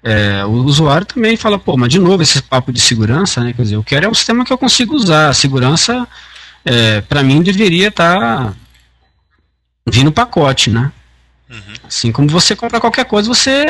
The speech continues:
Speaker 1: acha que a segurança tá junto. Quando você, é, qualquer coisa que você faz, você vai pro cinema, vai pro shopping, você vai, estaciona o carro no, no, no estacionamento do shopping, você acha que ele,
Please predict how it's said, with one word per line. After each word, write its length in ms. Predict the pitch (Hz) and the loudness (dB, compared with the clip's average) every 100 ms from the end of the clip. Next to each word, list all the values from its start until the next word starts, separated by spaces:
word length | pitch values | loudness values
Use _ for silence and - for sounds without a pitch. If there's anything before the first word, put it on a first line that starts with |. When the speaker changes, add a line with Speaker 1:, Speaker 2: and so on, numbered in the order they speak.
| 294 | 0
Speaker 1:
acha 240 | 151 151 | 0 0
que 80 | 190 | -2
a 20 | 170 | -4
segurança 380 | 180 170 180 | -2 -2 -2
tá 180 | 202 277 | -2 -2
junto. 320 | 214 202 185 - | 0 0 0 -2
Quando 180 | 127 | -2
você, 560 | 120 - 135 127 117 113 - - _ _ _ _ - | 0 0 2 2 2 0 -4 -20 _ _ _ _ -6
é, 160 | 110 110 | -4 -2
qualquer 240 | 175 466 | -2 -2
coisa 240 | 440 277 | 0 0
que 100 | 226 | 0
você 220 | 170 - 165 | 0 0 0
faz, 280 | 160 123 | 0 0
você 60 | - | 0
vai 120 | 135 | 0
pro 140 | 135 160 | 0 0
cinema, 480 | - 180 165 202 196 | 2 2 2 2 0
vai 120 | 175 | 0
pro 140 | 202 | -2
shopping, 480 | - 170 185 214 226 | -2 0 -2 -4 -6
você 100 | - | -4
vai, 180 | 180 160 | -4 -4
estaciona 500 | - 170 - 170 170 | -2 -2 0 0 0
o 60 | 165 | 0
carro 320 | - 147 147 | 0 2 2
no, 180 | 151 131 | 0 -2
no, 180 | 127 120 | -2 -4
no 180 | 117 110 | -6 -4
estacionamento 440 | 131 - 143 143 | -2 0 2 2
do 80 | 165 | 0
shopping, 340 | - 160 196 | 2 0 0
você 260 | 220 - 240 | -2 0 2
acha 260 | 220 - | 2 0
que 140 | 214 233 | -2 -2
ele, 160 | 220 | -2